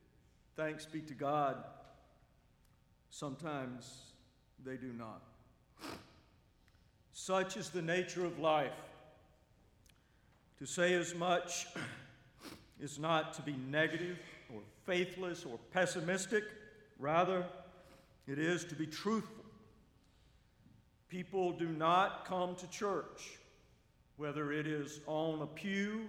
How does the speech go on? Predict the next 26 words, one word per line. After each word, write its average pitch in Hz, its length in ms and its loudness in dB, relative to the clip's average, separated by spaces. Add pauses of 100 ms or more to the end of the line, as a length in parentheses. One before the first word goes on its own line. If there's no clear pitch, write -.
in 156 140 -4
a 131 40 -6
sanctuary 185 880 0 (840)
or 139 160 -4
on 165 240 0
a 147 60 -6
couch 196 720 0
through 190 340 -4
the 185 60 -4
love 190 420 6
stream, 135 720 -6 (760)
to 165 120 -4
be 170 180 -2
told 220 680 0 (300)
cheerful 226 600 2
sounding 196 640 -2 (160)
things 135 640 -4
that 156 240 0
will 156 220 2
not 165 640 2
prove 196 260 -2 (160)
true 120 540 -4 (760)
in 147 240 -2
life's 151 680 4 (120)
toughest 170 600 -4 (140)
arenas. - 1120 -8